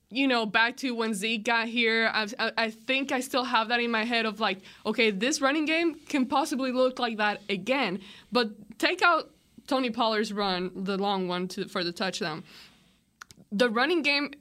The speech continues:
it's like, okay, it can work the way it, it went down, like, them running the ball in that way, not necessarily us, or I should speak for myself, but me expecting,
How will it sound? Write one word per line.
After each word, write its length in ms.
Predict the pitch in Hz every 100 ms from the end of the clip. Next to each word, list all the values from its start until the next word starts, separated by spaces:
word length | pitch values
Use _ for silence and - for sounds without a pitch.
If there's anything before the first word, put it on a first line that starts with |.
| -
it's 200 | 220 233
like, 240 | 262 226
okay, 420 | 226 220 226 196 196 - _ _ _ _
it 160 | 240 233
can 280 | 311 294 240
work 420 | 214 139 - - _ _ _ _ _ _ _
the 220 | 214 208
way 420 | 226 208 240 226 226
it, 140 | - 226
it 320 | 220 208 214
went 460 | 190 226 214 202 196
down, 400 | 214 196 175 160
like, 220 | 190 190
them 380 | 185 220 233 233
running 300 | 233 233 226
the 80 |
ball 320 | 202 214 214 208
in 200 | 202 202
that 240 | 208 202
way, 200 | 190 185
not 200 | 190 208
necessarily 580 | 220 233 233 254 220 220 -
us, 340 | 220 208 208
or 260 | - 208 - - -
I 100 | 214
should 220 | 240 226
speak 260 | - 220
for 160 | 208 233
myself, 560 | 196 196 - 254 202 196
but 160 | 196
me 420 | 202 240 240 226 - - -
expecting, 760 | 226 - 240 240 247 226 220